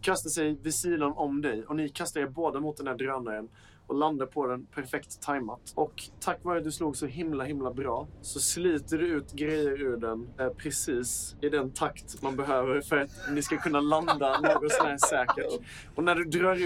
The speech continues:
Speaker 1: ut det sista av de här rotorbladen
Speaker 2: Ja.
Speaker 1: så gör du det med ett djuriskt vrål och du märker att du tappar helt förmågan att kunna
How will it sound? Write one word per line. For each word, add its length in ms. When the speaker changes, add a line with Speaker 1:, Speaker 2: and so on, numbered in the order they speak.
Speaker 1:
ut 220
det 80
sista 480
av 220
de 140
här 180
rotorbladen 1080
Speaker 2:
Ja. 120
Speaker 1:
så 200
gör 220
du 80
det 120
med 120
ett 80
djuriskt 540
vrål 400
och 100
du 60
märker 540
att 280
du 200
tappar 440
helt 360
förmågan 460
att 160
kunna 340